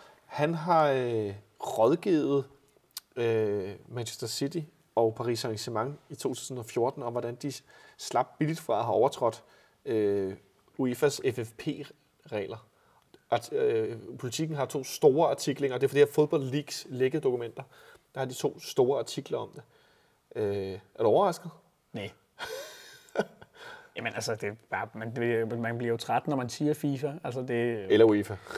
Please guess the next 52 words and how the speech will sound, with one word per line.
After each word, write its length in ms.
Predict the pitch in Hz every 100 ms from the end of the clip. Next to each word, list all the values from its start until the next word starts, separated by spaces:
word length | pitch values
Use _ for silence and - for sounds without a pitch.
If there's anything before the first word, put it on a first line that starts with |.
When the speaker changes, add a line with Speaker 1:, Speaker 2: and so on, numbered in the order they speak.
| - - - -
Speaker 2:
Ja, 280 | 117 123 113
for 60 | -
den 180 | 117 120
sags 220 | 120 113
skyld. 240 | - 117 131
Men, 200 | 135 113
men, 120 | 117 113 -
men 140 | - 120
jeg 80 | 117
har 140 | 135
en 60 | 127
eller 100 | 127
anden 80 | 123
fornemmelse 360 | 135 123 120
af, 40 | 120
at, 180 | 117 - 120 139 143 101
<laughs> 440 | - - - - -
at 120 | 131
fifa 240 | 143 127
trods 260 | 135 123 120
alt 140 | 127
er 40 | 120
værst. 420 | 113 127 - - 190
<laughs> 140 | 151
Øhm, 400 | 131 123 113 113
det, 520 | 120 120 117 107 101
det, 100 | -
ja, 100 | 98 104 - -
det 60 |
er 0 |
jo 60 | 120
et 80 | -
cirkus, 560 | - 180 190 180 - -
øh, 420 | 143 131 127 120 - - - - _
og 120 | -
der 60 | 127
er 80 | 131
jo 60 |
desværre 420 | 123 123 135 139 139
ikke 120 | 147
noget, 520 | 127 135 135 123 117
der 80 | 120
tyder 340 | - 139 135
på, 280 | 131 123 117
at, 240 | 107 -
øh, 260 | 113 104 90 85 -
der 80 | 117
bliver 160 | 120 117
ryddet 280 | 123 113
op 140 | 110 127
lige 120 | 131
foreløbig. 380 | 120 110 127 131